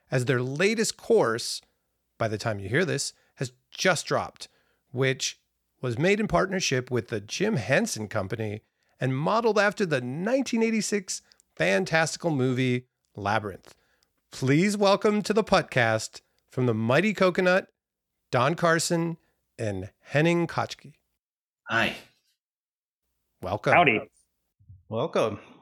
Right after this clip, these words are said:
Speaker 4: So we're gonna get it kicked off. We'll get into a lot of your guys' backgrounds as we go through it, but the, obviously the pressing question with the theme of the movie is,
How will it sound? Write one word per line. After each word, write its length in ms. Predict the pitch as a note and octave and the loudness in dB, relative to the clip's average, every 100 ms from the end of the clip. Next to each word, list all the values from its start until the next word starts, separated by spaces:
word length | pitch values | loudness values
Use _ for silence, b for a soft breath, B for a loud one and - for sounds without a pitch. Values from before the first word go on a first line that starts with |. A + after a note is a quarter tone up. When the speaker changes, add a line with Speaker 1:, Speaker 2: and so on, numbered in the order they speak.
| - - | -14 -6
Speaker 4:
So 240 | - A#2+ | 0 0
we're 260 | A#2 C#3+ D#3+ | 4 4 4
gonna 200 | F3 D3+ | 2 2
get 180 | C#3 | 2
it 180 | C3+ - | 0 -2
kicked 240 | - C3 B2 | -4 0 2
off. 240 | A2 G#2 | 2 0
We'll 100 | A2+ | -2
get 120 | A2 | -2
into 180 | A2 A2 | -2 -4
a 140 | G#2+ | -6
lot 280 | G#2 G#2 G#2 | -4 -2 -2
of 60 | G#2+ | -2
your 100 | G#2 | -2
guys' 220 | G#2 G2+ | -2 -2
backgrounds 540 | G#2 G2 - G2 G2 | -2 -4 -4 -6 -6
as 140 | G2 F#2 | -10 -10
we 80 | G#2 | -8
go 180 | G#2+ | -6
through 280 | G#2 G#2+ G2+ | -8 -8 -8
it, 100 | G2 | -8
but 180 | G2+ - | -10 -10
the, 140 | A#2 | -6
obviously 380 | G#2+ A2+ A#2+ A#2+ | -4 -2 -2 -2
the 80 | G#2+ | -4
pressing 440 | - A2 G#2 A2+ | -2 0 0 -4
question 560 | G#2 A2+ G#2+ - A#2 G#2+ | -4 -2 -2 -4 -4 -4
with 200 | G2+ - | -6 -12
the 60 | _ | _
theme 300 | - A2 G#2+ | -2 0 0
of 60 | |
the 60 | G2+ | -4
movie 420 | G2+ G2+ G2 G#2+ | -6 -6 -6 -6
is, 440 | G#2+ G#2 G#2 F#2+ | -6 -6 -6 -8